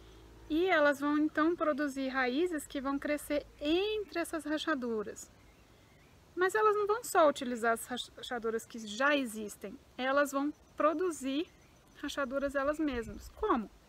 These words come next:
Produzindo esses ácidos orgânicos que eu falei pra vocês. Esses ácidos orgânicos vão dissolver o quartzito, vão alterar a rocha e vão permitir que essas raízes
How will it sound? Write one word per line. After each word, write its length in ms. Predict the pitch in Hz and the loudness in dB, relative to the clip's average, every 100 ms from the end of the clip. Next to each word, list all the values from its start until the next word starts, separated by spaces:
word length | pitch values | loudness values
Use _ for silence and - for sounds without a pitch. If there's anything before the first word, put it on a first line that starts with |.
| - - - - - - | -20 -20 -20 -20 -20 -6
Produzindo 480 | 330 349 330 311 285 | -4 -2 2 2 2
esses 220 | - 285 | 0 0
ácidos 340 | 269 - - 294 | -2 -2 -6 -4
orgânicos 480 | 269 269 262 - | -2 -4 -6 -6
que 60 | 285 | -8
eu 20 | |
falei 240 | 277 190 285 | -4 -2 0
pra 140 | - | -2
vocês. 520 | 294 359 330 254 214 - | -4 -4 0 0 -2 -8
Esses 300 | 247 - 240 | -10 -10 -2
ácidos 300 | 247 240 - | -2 -2 -4
orgânicos 560 | 254 233 240 240 254 220 | -6 -4 -4 -6 -8 -6
vão 260 | 247 240 233 - - - - | -4 -4 -8 -18 -20 -20 -12
dissolver 840 | 220 330 - 403 311 208 214 277 - - - - - - - | -4 -2 0 0 0 -2 -2 -2 -4 -14 -20 -20 -20 -18 -12
o 80 | 254 | -4
quartzito, 720 | 247 226 - 240 285 - 440 - - - - - - - 247 | -2 -4 -6 -6 -6 -2 -4 -4 -18 -20 -20 -20 -20 -12 -2
vão 200 | 262 262 | -2 2
alterar 720 | 277 392 - 403 262 226 302 - - - - | 4 4 2 0 4 4 4 2 -10 -10 0
a 140 | 269 | 0
rocha 600 | - 226 220 262 - 392 440 - - - - - - - - - - - | 0 0 0 0 0 -2 -2 -10 -20 -20 -20 -20 -20 -20 -20 -20 -20 -6
e 100 | 339 | -2
vão 180 | 330 359 | 2 2
permitir 400 | 370 392 359 320 | 2 0 0 -4
que 100 | 359 | -6
essas 200 | - - | -6 -2
raízes 640 | 349 311 277 277 330 - | 2 2 2 -2 -6 -10